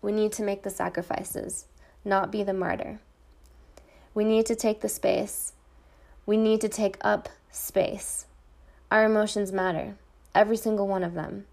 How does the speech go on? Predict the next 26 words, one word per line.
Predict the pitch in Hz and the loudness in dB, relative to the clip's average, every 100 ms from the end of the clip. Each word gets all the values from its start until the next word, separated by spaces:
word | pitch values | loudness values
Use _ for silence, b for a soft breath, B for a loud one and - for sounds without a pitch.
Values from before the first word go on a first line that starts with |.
| - | -10
And | 208 208 | -6 -4
if | 208 | -2
expressing | 202 - - 208 202 220 226 | -4 -2 2 2 2 0 2
them | 202 190 196 | 4 4 2
is | 196 185 | -2 0
your | 185 196 | 6 8
love | 196 190 190 | 8 4 4
language | 202 202 196 - | 0 2 0 0
for | 190 | 0
yourself, | 180 180 - 180 196 208 - | 0 0 -2 0 0 -2 -6
then | - 190 | 0 0
by | 185 185 | 0 0
all | - 196 | 4 2
fucking | 196 - 190 185 208 196 185 | 2 -2 -2 -2 -4 -2 0
means | 185 196 | 0 -2
out | - 185 196 | -2 -4 -2
there, | 220 220 220 - | -2 -2 -4 -4
express | 196 - - - 202 196 185 - _ _ 196 | -4 -4 -12 -2 0 0 -4 -14 _ _ -6
that | 185 180 - _ _ | -2 -2 -4 _ _
shit. | - - - - - - - - _ _ b b b b b | -16 -12 -8 -6 -8 -10 -20 -20 _ _ b b b b b
We | - 196 | -2 4
are | 208 | 4
here | 202 202 202 | 4 2 0
for | 196 190 180 | 0 0 0
it. | - - - | 0 -2 -4
I | 175 180 180 180 | 0 2 0 -2